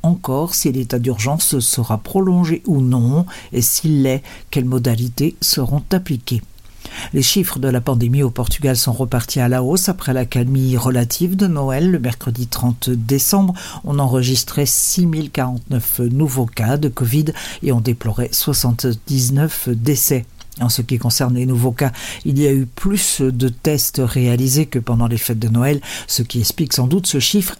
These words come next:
élevé de cas détectés. Les spécialistes évitent de tirer des conclusions hâtives sur la base de ces constats.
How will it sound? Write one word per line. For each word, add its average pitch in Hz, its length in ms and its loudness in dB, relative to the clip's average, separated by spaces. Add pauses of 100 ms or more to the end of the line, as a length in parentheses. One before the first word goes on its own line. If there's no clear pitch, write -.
élevé 190 500 2
de 151 140 0
cas 127 200 0
détectés. 120 600 -2 (160)
Les 139 160 2
spécialistes 127 640 0
évitent 131 340 0
de 117 240 2
tirer 113 340 2
des 107 120 -2
conclusions 107 500 0
hâtives 123 480 0
sur 101 220 0
la 104 100 2
base 101 320 0
de 113 220 2
ces 113 220 0
constats. - 480 -2